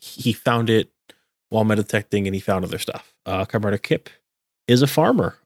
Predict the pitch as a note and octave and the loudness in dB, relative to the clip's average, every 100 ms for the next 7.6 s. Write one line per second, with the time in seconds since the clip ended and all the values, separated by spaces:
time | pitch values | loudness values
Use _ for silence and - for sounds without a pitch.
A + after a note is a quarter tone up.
0 | - G#2+ G#2+ G#2+ A2+ A#2 A2+ E3+ F3+ - | 0 2 2 2 2 2 2 2 2 2
1 | A2 G#2 A2 A2+ D3 D#3+ D#3 D#3+ _ _ | -2 0 0 0 2 4 2 0 _ _
2 | _ _ _ _ _ - A2 A2+ A2+ A2 | _ _ _ _ _ -6 0 4 4 0
3 | G2 _ _ _ _ _ - A#2+ A2+ - | -6 _ _ _ _ _ -2 -2 -2 -8
4 | _ _ _ - A#2+ A#2+ A2 A2+ A#2+ A#2 | _ _ _ 0 2 4 4 4 4 2
5 | - _ - A#2+ A2 G#2+ G2+ A#2+ A#2+ C#3 | -4 _ -2 2 2 2 0 0 0 0
6 | - _ _ _ - - _ _ D3+ C#3+ | -12 _ _ _ -20 -20 _ _ 4 4
7 | A#2+ C3+ C#3+ C#3 B2 B2 | 6 4 4 2 2 0